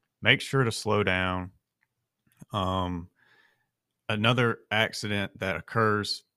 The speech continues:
far too often is this equipment, when it's turning, sometimes has to veer off either to the right or the left in order to make their turn because it's a wide turn. And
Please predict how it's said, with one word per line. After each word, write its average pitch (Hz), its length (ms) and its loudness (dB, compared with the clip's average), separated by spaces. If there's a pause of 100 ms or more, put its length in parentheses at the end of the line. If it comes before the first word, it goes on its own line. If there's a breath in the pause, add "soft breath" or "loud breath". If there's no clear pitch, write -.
(680)
far 117 160 4
too 107 160 -2
often 95 680 0
is 92 680 -2 (280)
this 113 200 -4
equipment, 110 520 -2 (1000)
when 95 140 -10
it's 92 160 -8
turning, 113 540 0
sometimes 98 540 -4
has 95 280 -2
to 92 440 -6 (140)
veer 101 400 0
off 107 320 2
either 95 180 -2
to 95 140 -8
the 92 120 -2
right 98 280 2
or 101 100 -2
the 98 80 -2
left 98 460 2
in 95 100 -6
order 92 240 -2
to 98 200 -8
make 95 440 -2 (460)
their 90 160 -2
turn 90 340 -4
because 82 280 -6
it's - 180 -12
a 85 40 -2
wide 85 280 -2
turn. 85 340 -8 (720)
And 98 560 2